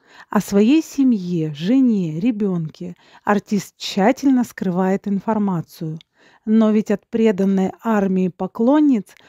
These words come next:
очень трудно утаить всю правду.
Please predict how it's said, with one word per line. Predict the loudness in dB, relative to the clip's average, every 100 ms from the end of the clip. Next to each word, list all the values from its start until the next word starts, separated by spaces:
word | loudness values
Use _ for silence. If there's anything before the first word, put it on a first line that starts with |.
| _ _
очень | -2 0 0 0 0
трудно | 0 0 0 2 0
утаить | 0 -2 0 -2 -4
всю | -8 -8
правду. | -4 -2 -2 -4 -8 -10